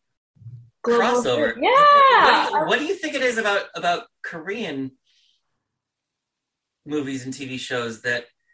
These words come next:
Speaker 2: that are able to have such wide stream appeal that, that other Asian cultures or, or even other European cultures haven't been able to crack?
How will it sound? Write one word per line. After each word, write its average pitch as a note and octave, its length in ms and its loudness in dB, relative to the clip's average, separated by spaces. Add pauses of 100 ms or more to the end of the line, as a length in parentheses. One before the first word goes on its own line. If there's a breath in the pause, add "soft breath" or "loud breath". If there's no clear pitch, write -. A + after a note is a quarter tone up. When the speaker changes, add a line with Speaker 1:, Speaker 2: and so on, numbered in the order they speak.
(360)
Speaker 2:
that D#3 160 -2
are D#3 140 0
able F3 240 -8
to E3 40 -2
have D3 340 -6
such - 480 -8 (720)
wide D3 440 -4
stream D3+ 340 -10
appeal C3+ 360 -8
that, B2 220 -8 (360)
that C3 240 -12
other C#3 420 -4
Asian D3+ 420 -8
cultures D#3 360 -8
or, C3+ 120 -4 (280)
or C3+ 80 -8
even E3 200 -6
other F3+ 200 -6
European D#3+ 760 -10 (760)
cultures A2+ 420 -10
haven't A#2+ 300 -8
been A2+ 120 -8
able A2 200 -10
to G2+ 400 -12
crack? - 560 -12